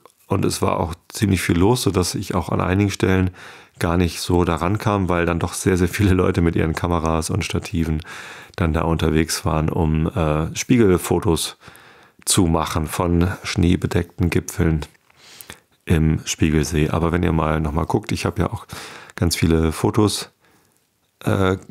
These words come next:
gemacht und auch veröffentlicht. Ähm, auch von dieser Wanderung gibt es etliche spiegelnde Fotos auf meinem Flickr-Account. Also flickr punkt com slash Tobi Bayer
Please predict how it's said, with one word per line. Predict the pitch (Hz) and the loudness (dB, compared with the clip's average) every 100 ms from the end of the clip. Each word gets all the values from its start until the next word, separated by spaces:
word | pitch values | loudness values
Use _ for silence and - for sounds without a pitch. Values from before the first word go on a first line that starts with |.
| - | -10
gemacht | 98 101 92 92 - | 0 2 2 0 -4
und | - 90 | -2 0
auch | 92 90 | -2 -2
veröffentlicht. | 98 95 - 85 82 - | 0 0 0 0 0 -2
Ähm, | 294 87 82 82 82 - - - - - | -2 0 2 2 0 -6 -20 -20 -20 -4
auch | 98 98 | 0 0
von | - 98 | 0 -2
dieser | 92 92 | 2 2
Wanderung | 87 85 82 85 | 2 2 2 0
gibt | 82 - | -2 -4
es | 80 | -4
etliche | - 92 95 - 80 76 - - - - - | -2 -2 -2 0 -2 -2 -12 -20 -20 -16 -6
spiegelnde | - - 92 92 82 80 | -2 2 2 4 4 2
Fotos | - 85 85 76 - - - - | 0 0 0 0 -2 -8 -10 -8
auf | - 85 80 | -2 -2 0
meinem | - 78 78 | 0 0 0
Flickr-Account. | - 87 - 78 76 - _ _ _ - - - 80 76 76 - | -2 -2 0 -2 -2 -8 _ _ _ -14 -10 -4 -2 0 0 0
Also | 80 | 0
flickr | 80 - - 85 | 0 0 0 -2
punkt | - 82 | -2 -2
com | - 82 80 - - - - - - - - - _ | 0 0 0 -4 -16 -18 -20 -20 -20 -20 -20 -20 _
slash | - 92 82 | -2 0 0
Tobi | - 98 90 | 0 2 2
Bayer | 87 90 92 90 | 2 2 2 2